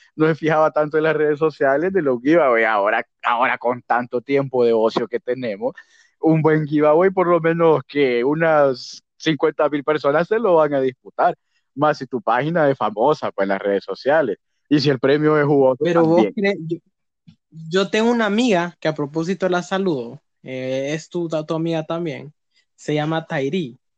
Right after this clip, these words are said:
Speaker 2: que a propósito, vayan a la clínica de ella, se llama Dental Rock, y que hizo un giveaway.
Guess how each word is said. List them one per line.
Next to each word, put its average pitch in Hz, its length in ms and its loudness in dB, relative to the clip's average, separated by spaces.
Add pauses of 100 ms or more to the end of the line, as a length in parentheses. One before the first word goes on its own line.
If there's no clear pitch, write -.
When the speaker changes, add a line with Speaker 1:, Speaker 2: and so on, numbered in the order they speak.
(240)
Speaker 2:
que 147 360 -2
a 147 160 -4
propósito, 156 840 -6
vayan 151 340 -4
a 160 80 -4
la 160 120 -2
clínica 165 500 -4
de 170 180 -6
ella, 135 140 -8
se - 140 -12
llama 131 260 -10
Dental 143 380 -8
Rock, 131 260 -10 (1080)
y 180 500 0
que 170 180 -2
hizo 170 200 -2
un 190 120 0
giveaway. 160 480 -4